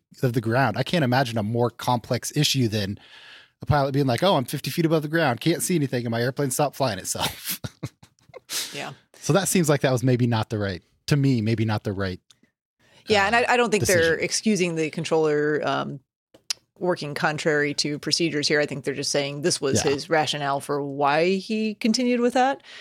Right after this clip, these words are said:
Speaker 1: Yeah.
Speaker 2: Um, you know, but to bring that up as a learning point too, you know, think through all those scenarios and consequences, which is the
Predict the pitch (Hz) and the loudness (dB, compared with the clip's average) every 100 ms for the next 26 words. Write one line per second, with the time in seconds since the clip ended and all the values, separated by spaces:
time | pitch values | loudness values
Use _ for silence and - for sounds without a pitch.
0 | - 117 120 151 143 139 135 - 165 139 | -2 2 2 2 0 -4 -10 -4 0 0
1 | 135 143 - 151 143 160 160 143 143 143 | 2 0 0 -2 -2 -2 -2 -2 -2 -4
2 | 143 160 156 147 147 135 180 165 156 - | -4 -4 -4 -4 -6 -4 0 2 0 -2
3 | 151 139 135 _ _ - 175 - 156 156 | -4 -6 -8 _ _ -4 -4 -2 2 2
4 | 143 151 139 139 - - - - - 170 | 2 0 0 0 0 -2 -10 -4 0 2
5 | 156 151 143 151 131 156 151 147 131 131 | 4 2 2 -2 -2 -2 -2 -4 -4 -4
6 | 131 147 139 151 135 135 | -2 -2 0 0 0 -4